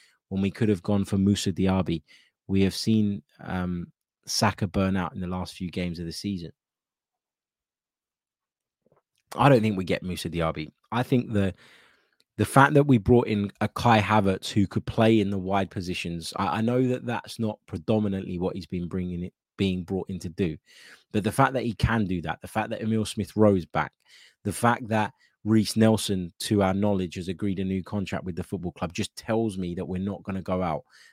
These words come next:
and spend big, crazy money on a winger. Um, so I don't think the Diaby thing, for me, really comes into the equation here. Um, good player, of course, like him quite a bit. He's gonna cost a lot of money, though,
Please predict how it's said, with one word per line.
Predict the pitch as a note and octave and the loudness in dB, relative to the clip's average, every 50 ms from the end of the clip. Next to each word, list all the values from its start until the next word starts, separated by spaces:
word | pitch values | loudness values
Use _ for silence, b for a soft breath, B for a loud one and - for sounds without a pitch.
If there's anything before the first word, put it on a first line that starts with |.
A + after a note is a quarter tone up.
| b | b
and | - F#2 E2+ | -12 -12 -12
spend | - - G2+ F#2+ F2+ F2+ D#2 | -6 -4 -4 -4 -4 -4 -4
big, | G2+ F2 - | -6 -6 -6
crazy | - - G2+ F#2+ F2 D#2+ F#2 | -6 -4 -4 -4 -4 -4 -6
money | F2+ F#2+ G2 F#2+ F#2 | -6 -4 -4 -4 -4
on | F2 E2+ | -6 -6
a | E2+ | -4
winger. | F2 G2+ G2 F2 D#2 - _ _ b b b b b b b b b b b - | -4 -4 -4 -4 -6 -12 _ _ b b b b b b b b b b b -2
Um, | G2 G2+ G2+ G2 G2 G2+ G2 G2 F#2+ F2+ - _ _ _ _ _ _ _ _ _ _ _ - - | 2 4 4 4 4 2 0 0 -2 -4 -8 _ _ _ _ _ _ _ _ _ _ _ -20 -10
so | - - A2+ G#2+ | 0 6 6 8
I | A2+ | 10
don't | - C#3+ D3+ C#3+ - | 10 8 8 6 4
think | - C3+ C3 B2 | 0 -2 0 0
the | A#2 F#2+ | -2 0
Diaby | - A2+ G#2+ A2+ B2 B2+ A#2+ - G#2+ F#2+ | 2 4 6 8 8 6 6 6 0 -2
thing, | - - G2 F2 E2+ E2 | -4 -6 -8 -8 -8 -10
for | - - - G2 | -12 -6 -2 2
me, | F#2+ G#2+ B2 B2 G#2+ F#2 E2 E2+ F2 | 4 6 6 6 6 4 0 -6 -10
really | F2+ F#2 G2+ G#2 G#2 G2 F#2+ F2 | -8 -6 -4 -4 -4 -4 -8 -10
comes | - - G2 F2+ E2+ | -10 -10 -10 -10 -8
into | F2 F2 D#2+ - _ | -10 -12 -12 -12 _
the | F#2 F2 E2+ | -10 -10 -10
equation | - - - G#2 G2 F#2 D#2+ F2+ F2 E2 | -10 -8 -6 -6 -6 -6 -8 -10 -14 -14
here. | E2+ D#2 - _ _ b b b b b b b b b b | -14 -16 -18 _ _ b b b b b b b b b b
Um, | - G2+ G2 F#2+ F#2+ F#2+ F#2+ G2 - - | -2 0 2 2 2 0 -2 -4 -6 6
good | - C3+ A#2+ | 6 6 6
player, | - - B2 B2 B2+ B2+ B2 B2+ - - | 8 6 8 8 8 8 8 6 4 0
of | A2 - _ | -8 -12 _
course, | - C3+ B2+ A#2+ A#2 - - - - | 4 4 6 6 4 0 -4 -10 -4
like | A2 G#2+ A#2 B2 - - | 0 0 0 0 0 -2
him | A#2+ A2+ A2 | -4 -4 -4
quite | - - A2 A#2+ - F#2 | -4 0 2 2 2 2
a | G2 | 0
bit. | - A#2+ A#2 A2+ A#2 - _ _ _ _ _ _ _ _ _ _ _ _ _ _ _ _ _ | 4 4 4 4 4 -2 _ _ _ _ _ _ _ _ _ _ _ _ _ _ _ _ _
He's | G2 - | -8 -2
gonna | - A2 G#2+ | 0 0 -2
cost | - - A2+ G2 - - | 0 -4 -6 -8 -6 -6
a | G#2 | -6
lot | G2 G2+ G2 | -4 -4 -4
of | - F#2 | -4 -4
money, | F#2+ G2+ G2+ F#2+ F2+ | -4 -4 -4 -4 -6
though, | E2 E2+ D2+ | -8 -10 -12